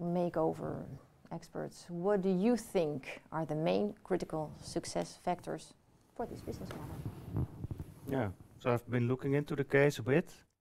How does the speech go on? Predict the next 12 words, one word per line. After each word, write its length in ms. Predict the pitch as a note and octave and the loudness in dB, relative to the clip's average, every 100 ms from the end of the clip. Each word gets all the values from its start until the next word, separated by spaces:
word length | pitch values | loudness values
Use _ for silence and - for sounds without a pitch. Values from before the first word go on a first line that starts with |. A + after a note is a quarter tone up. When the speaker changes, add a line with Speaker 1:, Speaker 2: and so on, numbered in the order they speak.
| _ _ _ _ _ _ _ - - - - - | _ _ _ _ _ _ _ -20 -20 -20 -20 -2
Speaker 2:
Um, 720 | A#2 A#2+ A#2 A#2 A#2 A#2 A#2 - - - - | 4 6 8 8 6 6 2 -4 -16 -12 -2
I 60 | |
think 200 | D3 G#3 | 2 8
one, 180 | F3 G3 | 10 10
one 200 | D#3 G3+ | 10 8
issue 300 | G3+ - D3+ | 6 6 8
is 120 | C#3+ - | 8 6
the 100 | C#3+ | 2
compelling 460 | D3 C#3 E3+ D3+ | 4 8 8 8
value 340 | B2 D#3+ E3 D3 | 10 10 10 8
proposition. 840 | B2 - G#2+ G#2 F#2 - E2+ F2 | 0 -2 -4 -4 -6 -8 -10 -10
So 440 | - B2+ C3 B2+ | -2 2 2 2